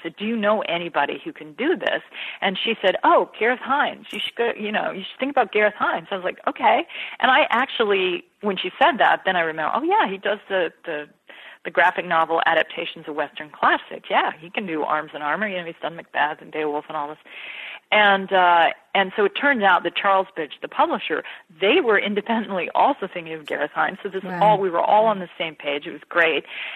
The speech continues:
Speaker 1: And luckily he was between projects and he was able to do it. And it turned out through talking to him, he, he has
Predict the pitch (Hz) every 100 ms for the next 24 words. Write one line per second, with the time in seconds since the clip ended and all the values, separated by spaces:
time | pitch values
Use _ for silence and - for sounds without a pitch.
0 | - - 190 180 170 185 285 262 196 185
1 | 190 170 - - 180 165 - 180 160 160
2 | - - 170 160 156 - 160 156 170 -
3 | 180 139 139 185 - 185 185 - - 277
4 | 302 185 185 170 - - 175 190 - 165
5 | 147 143 165 220 208 - - - - 220
6 | 220 202